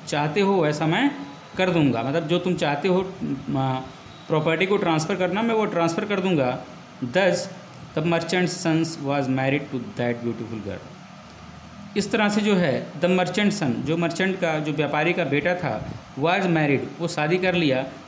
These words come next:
that beautiful girl, उस खूबसूरत लड़की से उसने शादी कर लिया। They led a happy married life, वो रहने लगे, they led a happy married, अ, married life, मतलब वो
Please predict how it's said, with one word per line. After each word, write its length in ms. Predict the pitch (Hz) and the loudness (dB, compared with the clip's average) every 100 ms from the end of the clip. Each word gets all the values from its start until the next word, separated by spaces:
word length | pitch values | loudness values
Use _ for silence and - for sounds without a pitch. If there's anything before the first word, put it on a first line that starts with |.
| - 127 147 | -14 -4 0
that 320 | 180 - 147 | 0 2 0
beautiful 360 | 151 147 143 | 0 -2 -2
girl, 340 | 117 107 - - | -4 -4 -8 -6
उस 160 | 220 | -6
खूबसूरत 480 | - 185 156 180 175 | -2 -2 -2 0 0
लड़की 320 | 165 147 160 | 0 0 0
से 120 | 156 151 | 0 -2
उसने 240 | 135 151 | -2 -2
शादी 400 | 147 127 202 311 - - - - - | -2 -2 0 0 -2 -12 -18 -12 -4
कर 140 | 123 | -2
लिया। 280 | 101 95 90 - - - - - - - - - - - - - - - - - - 123 120 | -2 -4 -8 -12 -16 -18 -20 -20 -20 -20 -20 -20 -20 -20 -20 -18 -18 -18 -18 -16 -14 -6 2
They 180 | 156 147 | 4 4
led 220 | 151 151 | 4 2
a 280 | 151 131 139 | 2 2 -2
happy 360 | 135 160 151 | 0 0 2
married 280 | 143 147 143 | 2 0 0
life, 200 | 139 147 - - - - - - - - - | 0 0 -6 -16 -18 -20 -18 -18 -18 -16 -6
वो 180 | 139 180 | 2 4
रहने 300 | 175 175 202 | 4 4 4
लगे, 260 | 202 147 151 | 4 2 0
they 260 | 143 160 | 0 2
led 220 | 165 190 | 4 4
a 140 | 202 196 | 4 2
happy 380 | 156 156 156 180 | 2 0 0 2
married, 460 | 170 165 170 151 | 2 2 -2 -2
अ, 520 | 147 147 135 131 - | -2 0 0 0 -2
married 260 | 143 147 160 | 0 0 0
life, 240 | 147 139 - - - - 165 | 0 0 -2 -10 -20 -12 -6
मतलब 160 | 202 | -4
वो 200 | 233 - | -2 -4